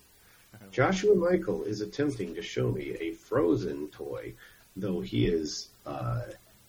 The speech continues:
Speaker 2: not centrally positioned in front of the camera.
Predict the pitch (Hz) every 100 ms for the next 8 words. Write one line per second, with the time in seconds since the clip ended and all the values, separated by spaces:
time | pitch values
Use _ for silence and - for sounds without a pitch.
0 | - 90 98 135 - - - 135 139 143
1 | 127 127 120 107 120 120 85 78 76 -
2 | 123 127 104 92 110 117 80 64